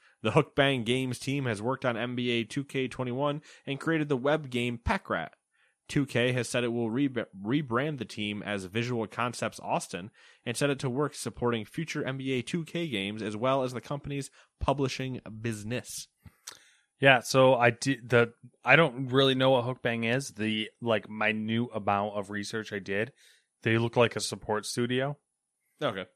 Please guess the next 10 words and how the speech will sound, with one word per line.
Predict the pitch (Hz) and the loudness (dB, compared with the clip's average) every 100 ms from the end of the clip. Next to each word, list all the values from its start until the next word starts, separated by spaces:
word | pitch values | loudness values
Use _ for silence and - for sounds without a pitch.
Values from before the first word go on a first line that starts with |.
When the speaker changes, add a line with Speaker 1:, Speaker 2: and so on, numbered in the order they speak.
| - | -2
Speaker 2:
And | 110 107 | -2 2
they | 107 | 2
were | 104 104 | 0 -2
purchased | - 110 - 101 - | 0 0 -2 -6 -6
to | |
be | 104 104 | -2 2
Speaker 1:
Typical | 101 101 117 | 2 2 2
Austin | 87 104 - - 98 | 2 -2 -2 -8 -10
things. | 92 98 98 104 104 - | -8 -6 -6 -10 -14 -8
Speaker 2:
Yeah, | 117 101 | -4 -2